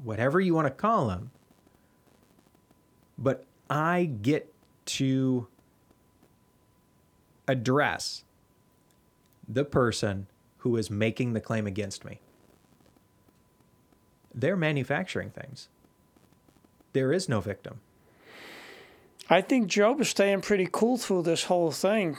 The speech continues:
Speaker 2: going through three rounds of false accusations.
Speaker 1: Y-, three so far.
Speaker 2: Right. And what did he say in the beginning of this chapter that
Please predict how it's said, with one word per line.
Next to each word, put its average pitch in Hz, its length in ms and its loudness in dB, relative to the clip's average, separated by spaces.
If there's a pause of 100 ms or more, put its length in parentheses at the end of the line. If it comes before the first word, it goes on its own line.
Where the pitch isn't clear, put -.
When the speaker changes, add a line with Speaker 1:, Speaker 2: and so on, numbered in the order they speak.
Speaker 2:
going 165 300 0
through 160 220 -2
three 185 320 0
rounds 170 420 0
of 143 160 -4
false - 520 -2
accusations. 147 1040 -2 (1800)
Speaker 1:
Y-, 160 180 -6
three 165 340 2
so 135 260 4
far. 185 500 -2 (240)
Speaker 2:
Right. 175 380 0 (180)
And 170 180 4
what 247 180 4
did 262 140 2
he 233 120 2
say 202 440 2
in 180 100 0
the 165 80 -2
beginning 180 520 -2
of 170 220 -4
this 156 180 -2
chapter 180 720 -4 (400)
that 160 420 4